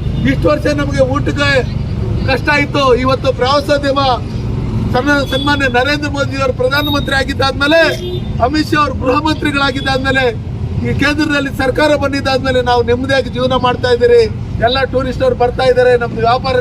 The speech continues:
ನಡೀತಾ ಇದೆ, ಬಾಡಿಗೆಗಳು ನಡೀತಾ ಇದೆ, ನಮ್ಮ ವಾಹನಗಳು ನಡೀತಾ ಇದೆ, ಬೋಟ್ಗಳು ನಡೀತಾ ಇದೆ" ಅಂತೇಳಿ ಹೇಳಿದ್ರು. ಆದ್ರೆ ಇವತ್ತು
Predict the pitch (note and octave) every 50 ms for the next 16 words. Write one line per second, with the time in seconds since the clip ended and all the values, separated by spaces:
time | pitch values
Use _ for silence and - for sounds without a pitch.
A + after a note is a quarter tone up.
0 | B3 B3 B3 A#3+ A#3+ B3 B3 B3 A#3+ A#3+ A#3+ A#3+ A#3 A3 - - - - - F3+
1 | G3 A3 A#3+ C4 C4 C#4 C4 C4 C4 B3 B3+ B3+ - - B3+ B3 B3 A#3+ B3 B3
2 | A#3+ A#3 A3+ A3 A3 A3 A3+ B3+ C4+ C#4 C#4 C4 C4 C4 B3+ B3+ B3+ B3+ B3+ B3
3 | B3 B3 B3 B3 A#3+ A#3 - A#3+ B3+ D4 - D#4 C#4 C#4 B3+ C4 C4 C4 B3+ -
4 | B3+ B3+ B3 B3 B3+ B3 A#3 G3+ - B3 A#3+ A#3+ A#3+ A#3 A#3 A#3 A3+ A3 G#3 F#3
5 | - - - - - - - - G3+ A#3+ C4 C4+ C4 B3+ B3+ B3+ B3 B3+ - -
6 | - D#4 D4+ D4 C#4